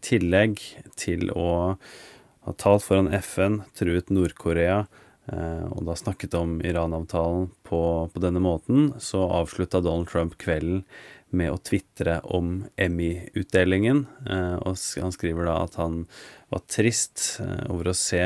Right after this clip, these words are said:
hvor dårlige ratinger de fikk. Eh, verste noensinne, skriver han. Eh, og, mm, så skriver han da at de smarteste menneskene er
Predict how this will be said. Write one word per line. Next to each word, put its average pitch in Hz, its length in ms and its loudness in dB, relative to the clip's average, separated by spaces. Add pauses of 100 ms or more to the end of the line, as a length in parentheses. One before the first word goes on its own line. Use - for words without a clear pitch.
(180)
hvor 87 340 -2
dårlige 87 760 2 (260)
ratinger 85 640 -2 (320)
de 98 80 -2
fikk. - 320 0 (760)
Eh, 85 600 -4
verste 92 400 -4
noensinne, 82 480 0
skriver 85 380 -2
han. 104 80 -8 (420)
Eh, 85 540 -4 (100)
og, 85 480 -4
mm, 90 320 -8
så 98 160 -6
skriver 87 380 0
han 90 100 2
da 87 80 2 (220)
at - 100 -10 (160)
de 90 100 0
smarteste 92 640 0
menneskene 87 480 -2
er 82 320 -2